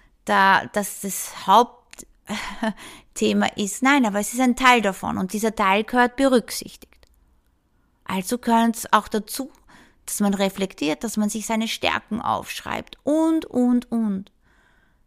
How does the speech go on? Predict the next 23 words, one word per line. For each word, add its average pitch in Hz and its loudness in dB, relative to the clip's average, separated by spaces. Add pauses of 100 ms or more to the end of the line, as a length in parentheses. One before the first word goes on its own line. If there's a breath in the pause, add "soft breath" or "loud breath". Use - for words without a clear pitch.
(120)
Dass 202 -6
man 226 2
schaut, 226 6
wie 226 -6
schaut 285 0
mein 269 2
Selbstbewusstsein 226 -4
aus, 190 -6
meine 214 0
Selbstsicherheit? 208 -4
Habe 208 -8
ich - -12
Mut 254 6
an 226 4
meiner 196 0
Seite 208 0
oder 190 0 (520 loud breath)
lebe 214 6
ich 214 -4
sehr 226 6
in 220 6
der 214 2
Unsicherheit? 220 -2